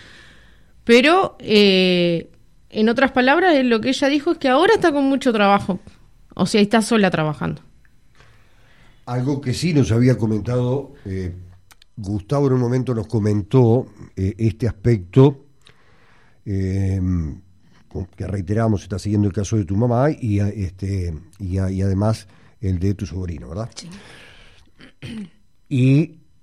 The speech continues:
Speaker 2: que estaba solo la fiscal y un adjunto. Y que esto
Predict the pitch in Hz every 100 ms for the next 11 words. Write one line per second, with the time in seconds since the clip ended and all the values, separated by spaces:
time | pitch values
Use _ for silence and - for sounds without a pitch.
0 | _ - 143 - 151 139 190 202 165 170
1 | 156 165 - - 170 180 156 151 147 131
2 | - 82 64 - - - _ _ _ _
3 | _ _ _ - 123 123 - 143 151 170
4 | 165 - 170 170 175 165